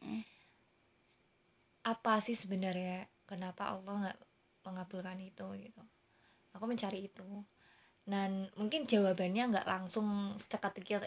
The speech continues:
Speaker 2: ketika itu aku tahu gitu.
Speaker 1: Iya,
Speaker 2: Tapi
Speaker 1: iya,
Speaker 2: pikiran
Speaker 1: benar.
Speaker 2: itu pasti ada gitu. Sampai ke bawah kuliah dan pada akhirnya aku sadar gitu. Ya ini yang terbaik gitu buat aku.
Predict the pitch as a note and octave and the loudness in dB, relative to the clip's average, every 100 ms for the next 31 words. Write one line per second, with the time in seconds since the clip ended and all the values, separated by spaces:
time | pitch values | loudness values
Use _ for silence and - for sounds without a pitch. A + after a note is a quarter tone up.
0 | - - G3+ G3+ G3 G3+ B3 A3+ A3 G3+ | -4 -4 -4 -2 -6 -2 0 0 0 0
1 | G#3+ G3+ F3 G3 F3+ _ - G#3+ A3+ C#4+ | 2 2 0 -4 -12 _ -2 2 4 4
2 | A3+ A3 G3+ G#3 A#3 A3 - G3+ F#3+ F#3+ | 4 4 4 2 -2 -4 -2 -4 -4 -4
3 | F3+ F3+ F#3+ G3 - - - - - F#3+ | -4 -4 -8 -12 -16 -20 -20 -20 -10 -8
4 | F#3 F#3 F#3 F3+ F3+ F3+ F#3 A#3 G#3+ G3+ | -8 -8 -6 -6 -6 -6 -2 -2 -2 -6
5 | F#3+ - F#3 G3+ A3+ G#3 A#3 A3 G#3 G3+ | -6 -6 -6 -6 -6 -4 -2 -2 0 -2
6 | G3 F#3+ F3+ F#3+ _ _ - _ _ _ | -2 -6 -14 -18 _ _ -20 _ _ _
7 | - F#3+ F3+ A3 G3 F#3 F3+ F#3 F#3 - | -12 -8 -4 0 0 -2 -6 -4 -4 -8
8 | G3 F3+ F#3+ - G3 - | -16 -14 -14 -14 -18 -18